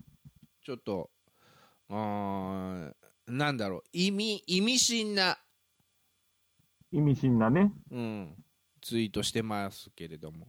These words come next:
Speaker 2: うん。
Speaker 1: お知らせと。「結成から四年間、ビジュアル・ブラウンは全力で走り続けてまいりました」と。「今まで度重なる解散の危機を乗り越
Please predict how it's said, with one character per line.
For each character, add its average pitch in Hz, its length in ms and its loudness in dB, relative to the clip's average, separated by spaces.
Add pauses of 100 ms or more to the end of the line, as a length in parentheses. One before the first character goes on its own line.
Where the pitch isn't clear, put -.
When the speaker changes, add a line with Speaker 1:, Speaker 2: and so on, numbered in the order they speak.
(120)
Speaker 2:
う 104 40 -10
ん。 82 200 -10 (1000)
Speaker 1:
お 101 140 -4
知 107 120 -2
ら 95 100 0
せ 78 140 -10
と。 - 160 -20
「結 139 220 0
成 147 160 4
か 131 100 4
ら 120 60 4
四 120 140 4
年 120 180 0
間、 101 220 0
ビ 110 120 0
ジ 127 80 4
ュ - 40 6
ア - 20 4
ル・ 120 80 4
ブ 117 120 2
ラ 110 80 4
ウ 101 40 2
ン 98 40 2
は 95 80 0
全 127 180 0
力 139 180 2
で 123 60 0
走 117 240 -4
り 107 40 -4
続 107 200 -4
け 98 100 -2
て 104 100 -4
ま 98 160 -2
い 98 40 0
り 98 80 -2
ま 95 160 -4
し - 60 -10
た」 - 80 -14 (120)
と。 - 100 -20 (560)
「今 113 220 -2
ま 113 120 0
で 101 80 -2
度 107 220 -2
重 113 240 -2
な 113 140 0
る 110 80 0
解 113 220 0
散 117 160 0
の 117 120 0
危 131 140 0
機 139 120 2
を 127 60 4
乗 127 140 4
り 151 60 4
越 180 140 2